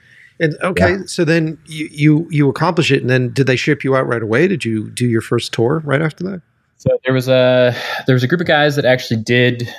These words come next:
Speaker 2: end up going to a team that only a few months later they went overseas to, I think all those guys went to Afghanistan. Um, it was a couple of years before I went to Afghanistan. I did another deployment, um, maybe a year and a half after I got out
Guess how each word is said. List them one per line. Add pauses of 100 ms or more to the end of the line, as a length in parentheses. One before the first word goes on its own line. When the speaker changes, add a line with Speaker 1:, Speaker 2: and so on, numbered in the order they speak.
(260)
Speaker 2:
end
up (260)
going
to
a
team
that (100)
only
a
few
months
later
they
went
overseas
to,
I
think
all
those
guys
went
to
Afghanistan. (520)
Um, (180)
it
was
a
couple
of
years
before
I
went
to
Afghanistan.
I
did
another (160)
deployment, (100)
um,
maybe (200)
a
year
and
a
half
after
I
got
out